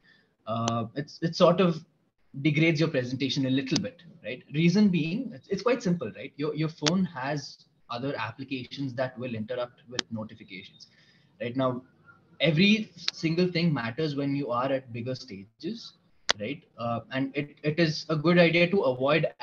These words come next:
as many mistakes as you can right from the very beginning. Now, what you've done here is fine, right? Because this was sort of your very fir-, very first stages of, uh, presenting stuff and everything. But do keep that in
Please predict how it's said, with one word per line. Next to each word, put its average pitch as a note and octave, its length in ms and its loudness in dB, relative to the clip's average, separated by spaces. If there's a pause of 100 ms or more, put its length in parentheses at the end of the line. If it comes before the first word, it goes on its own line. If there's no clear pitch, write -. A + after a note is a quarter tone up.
as D3 160 -2
many D3 200 2
mistakes C3+ 540 -4
as A#2+ 220 -2
you C3+ 100 0
can A#2+ 400 -4
right A#2+ 200 -6
from B2+ 120 -8
the B2 80 -6
very A2+ 220 -6
beginning. G2+ 400 -14 (360)
Now, C3+ 200 4
what B2+ 200 2
you've D#3 160 2
done B2+ 200 0
here E3+ 220 6
is E3+ 300 -2
fine, - 460 -10 (560)
right? B2+ 260 -6
Because A#2+ 340 -10
this B2+ 280 0
was B2 260 -4
sort A#2 300 -6
of B2 100 -12
your B2 200 -4
very A2+ 400 -10
fir-, A#2 280 -6
very A2+ 220 -10 (220)
first - 480 -8
stages G#2+ 500 -8
of, G#2+ 120 -12 (260)
uh, G#2 140 -12
presenting G#2+ 540 -4
stuff G2+ 280 -8
and G#2 100 -14
everything. C#3 380 -8 (320)
But D#3+ 180 8
do A3+ 240 6
keep D3 220 2
that F3 160 8
in F#3 120 6